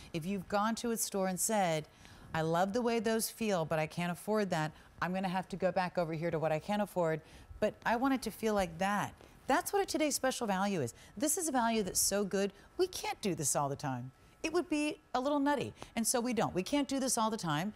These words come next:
This is one day, and it is our last mattress as a today's special value the entire year. So if you're saying, "You know what?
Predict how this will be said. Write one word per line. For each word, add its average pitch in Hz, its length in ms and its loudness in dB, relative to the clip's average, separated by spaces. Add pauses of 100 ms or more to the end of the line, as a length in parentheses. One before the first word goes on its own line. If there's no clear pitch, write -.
(200)
This 233 160 2
is 226 140 0
one 208 480 2
day, 156 340 2 (220)
and 226 100 0
it 240 60 0
is 240 160 0
our 208 120 2
last 202 720 0
mattress 190 600 -2
as 180 220 -2
a 202 60 -2
today's 180 300 0
special 180 300 -2
value 165 300 -2
the 165 120 -4
entire 151 400 -2
year. 143 300 0 (240)
So - 120 0
if 185 120 0
you're 240 160 0
saying, 214 340 0
"You 226 60 2
know 254 100 2
what? 233 240 0